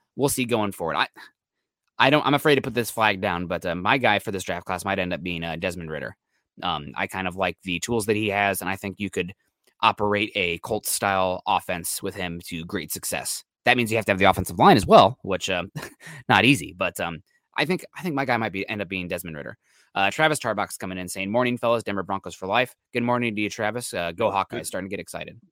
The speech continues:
Speaker 2: Good to have you. Good to have you for sure. And then we got some heavy hitters coming in, some, some,
Speaker 1: Ooh.
Speaker 2: some big hitters coming in. I think we, we had the lead off. Now we're to the middle of the order, uh, 'cause Shane's coming in with some big stars. Says, "Good morning,
Speaker 1: Yeah.
Speaker 2: Nick and Scott.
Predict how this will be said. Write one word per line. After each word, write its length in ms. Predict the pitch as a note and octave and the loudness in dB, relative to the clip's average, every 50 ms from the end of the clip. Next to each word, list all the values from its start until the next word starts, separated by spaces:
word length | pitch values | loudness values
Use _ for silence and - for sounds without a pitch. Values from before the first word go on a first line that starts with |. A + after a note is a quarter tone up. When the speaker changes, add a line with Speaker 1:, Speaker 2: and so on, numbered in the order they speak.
| _ _ _ _ _ _ _ _ _ | _ _ _ _ _ _ _ _ _
Speaker 2:
Good 160 | - C#3 D3 | -16 -12 -10
to 80 | C#3 B2+ | -8 -4
have 200 | C3 A#2+ A#2 G#2 | -2 -2 -2 -2
you. 60 | G#2 | -4
Good 140 | G2 A#2 A#2+ | -8 -10 -8
to 40 | A#2 | -6
have 140 | A2+ A2 G#2+ | -6 -6 -8
you 60 | G#2 | -10
for 160 | F#2+ G#2 G2 | -12 -14 -14
sure. 300 | - - A2+ A2+ G#2+ G2 | -14 -12 -10 -8 -6 -6
And 120 | F#2+ G2+ | -6 -4
then 100 | A#2+ C3 | -4 -4
we 60 | C#3+ C3+ | -2 0
got 180 | C3+ C3+ A#2+ | 0 0 0
some 160 | - - A2+ | 0 -4 -4
heavy 240 | G#2 C3 C#3 C#3 C#3 C#3 | 0 0 2 4 6 6
hitters 320 | C#3+ C#3+ C3 A#2+ G#2 - | 8 8 8 6 4 0
coming 260 | - A2 G#2+ G#2 F#2+ F2+ | -2 -4 -2 -2 -2 -4
in, 140 | F2+ F2 | -6 -8
some, 280 | F2 - G2 G2 F#2 E2 | -10 -10 -10 -10 -8 -4
some, 280 | F#2+ B2 C3+ A2+ F#2+ E2+ | -2 0 0 0 -2 -4
Speaker 1:
Ooh. 20 | |
Speaker 2:
some 200 | - - G#2+ G#2 | -6 -6 -4 0
big 140 | G2+ C3 C3 | 0 2 4
hitters 260 | C3 C3+ B2 A#2+ - | 4 4 4 2 0
coming 240 | - - G#2+ G#2+ G2 | -2 -4 -4 -2 -2
in. 80 | F#2+ G2+ | -2 -2
I 100 | F#2+ G2 | -4 -4
think 180 | A#2 A#2+ F#2+ | -6 -6 -6
we, 80 | A#2+ A#2+ | -6 -4
we 140 | G#2+ A2+ A#2 | -4 0 4
had 160 | B2+ C3 C3 | 4 4 4
the 80 | C3+ B2+ | 4 2
lead 200 | C3+ C3 C3 B2 | 2 4 6 8
off. 260 | A#2+ A2+ A2 - A2 | 8 8 8 6 2
Now 180 | A2 A2+ A#2+ | 0 2 2
we're 80 | A#2 A#2+ | 2 0
to 80 | A#2 A2 | 0 0
the 80 | A2 | -2
middle 180 | A2 A#2 A#2 A2+ | 0 0 0 2
of 40 | A2 | 0
the 80 | G#2 | 0
order, 420 | D#2 G#2 A#2 A2+ G#2 G2 F#2 F2+ - - - - - - _ _ _ _ - | 0 2 2 2 2 0 -2 -4 -8 -14 -20 -20 -20 -20 _ _ _ _ 0
uh, 180 | G2+ G#2 G2+ G2 | 2 2 2 0
'cause 160 | - - G2 | -2 -6 -6
Shane's 340 | - - A#2+ B2+ C3 C3 - | -4 0 0 2 2 0 0
coming 260 | - A#2+ A2+ A2 G#2+ | 0 0 0 0 0
in 140 | G#2+ G#2 G2+ | -2 -4 -4
with 120 | G2+ G2 | -6 -8
some 180 | - - G2 F#2+ | -8 -8 -8 -6
big 220 | F2+ G2+ F#2 F#2+ | -6 -6 -6 -6
stars. 480 | - - - G2 F#2 F2 F2 E2+ E2+ - | -8 -6 -2 0 0 0 0 -2 -6 -8
Says, 200 | - F#2+ F#2+ - | -8 -8 -8 -8
"Good 120 | - G2 | -8 -6
morning, 380 | G2 G#2+ A#2+ C3 C3+ C3 B2+ B2 | -2 0 2 2 2 2 0 -2
Speaker 1:
Yeah. 40 | A2+ | -2
Speaker 2:
Nick 220 | A2+ A#2 A#2 - | -4 -4 -4 -4
and 100 | A2 G#2+ | -6 -8
Scott. 380 | - - A2+ G#2+ G#2+ A2 - | -6 0 4 6 6 6 4